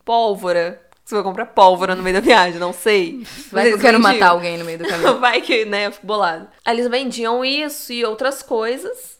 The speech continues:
Speaker 1: Aí dentro da, da cabana também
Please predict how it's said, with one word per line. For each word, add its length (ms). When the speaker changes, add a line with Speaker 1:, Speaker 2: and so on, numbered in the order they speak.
Speaker 1:
Aí 180
dentro 480
da, 500
da 220
cabana 460
também 680